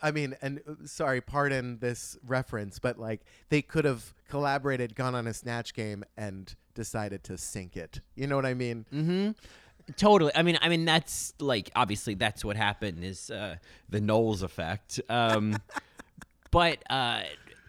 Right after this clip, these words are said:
Speaker 2: I mean, at least there was no one trying to do Beyonce. Like, at least no one was trying
Speaker 1: Ugh,
Speaker 2: to do
Speaker 1: we're over that
Speaker 2: Beyonce
Speaker 1: now.
Speaker 2: or Lady
Speaker 1: Yeah.
Speaker 2: Gaga. Like, we've gotten, um, I mean, and that would have been a shame because I just feel like this is, this is something I was looking forward to with Drag Race U K was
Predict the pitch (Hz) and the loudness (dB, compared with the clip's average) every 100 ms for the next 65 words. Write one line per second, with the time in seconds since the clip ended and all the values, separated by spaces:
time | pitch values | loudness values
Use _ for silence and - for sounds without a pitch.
0 | - 156 160 160 180 - 147 117 117 110 | -2 2 2 4 2 2 0 2 2 2
1 | 117 101 92 87 85 80 82 85 78 85 | 2 0 0 -4 -4 -4 -6 -4 -4 -4
2 | 87 98 107 117 123 139 135 139 131 131 | -4 -2 0 0 0 2 2 2 2 2
3 | 127 - 110 104 127 110 120 143 104 - | 2 2 2 2 2 4 4 2 0 0
4 | 143 139 135 135 135 98 95 98 117 113 | 0 0 0 0 0 -2 0 0 0 4
5 | 110 101 101 101 92 95 85 - 92 92 | 4 6 2 0 -2 -4 -6 -8 -10 -6
6 | - 95 92 95 87 - - - - - | 0 0 0 -2 -2 -4 -14 -20 -20 -4
7 | 101 101 185 208 214 214 233 220 156 156 | -2 2 4 4 4 4 2 4 4 4
8 | 123 117 113 87 85 - 120 127 135 - | 2 2 0 0 -2 0 0 0 -2 -2
9 | 127 117 101 - 104 104 - 131 151 135 | 0 0 0 -4 -6 -6 -4 -2 0 0
10 | 123 107 101 92 87 92 95 87 92 90 | 0 -2 -2 -4 -6 -8 -10 -8 -6 -6
11 | 90 - 87 82 - 87 85 82 - 82 | -8 -6 -6 -6 -6 -6 -6 -10 -8 -12
12 | - 82 78 78 92 90 80 | -8 -8 -8 -6 -4 -4 -8